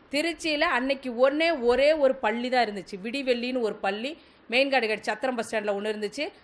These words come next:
அடுத்தது வந்து பி ஹெச் எல்ல அறிவாலயம்னு இருந்துச்சு, ரெண்டே தான் இருந்துச்சு. எப்பன்னா ஆயிரத்தி தொள்ளாயிரத்தி எண்பத்தி ஒன்பதுல.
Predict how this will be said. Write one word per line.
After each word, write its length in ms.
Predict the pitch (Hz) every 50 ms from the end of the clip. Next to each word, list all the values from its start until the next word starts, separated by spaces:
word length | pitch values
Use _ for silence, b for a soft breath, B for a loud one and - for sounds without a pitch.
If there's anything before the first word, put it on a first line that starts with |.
| B B
அடுத்தது 400 | - 196 240 277 285 - 294 269 247
வந்து 180 | 233 240 262 208
பி 140 | 190 262 294
ஹெச் 240 | 302 302 269 - 269
எல்ல 160 | 240 247 285 254
அறிவாலயம்னு 640 | 208 220 254 277 269 269 247 233 226 240 254 240
இருந்துச்சு, 280 | 220 202 185 - - 202
ரெண்டே 340 | 220 247 269 285 277 311 311
தான் 160 | 302 311 302
இருந்துச்சு. 340 | 285 247 233 247 247 - 311 370 - B B B B B
எப்பன்னா 380 | 208 220 220 - - 247 247 262 262 226
ஆயிரத்தி 300 | 185 202 233 262 240 247
தொள்ளாயிரத்தி 380 | 254 220 233 226 220 226 - 208
எண்பத்தி 320 | 196 208 208 240 247 - 214
ஒன்பதுல. 320 | 196 185 190 180 180 160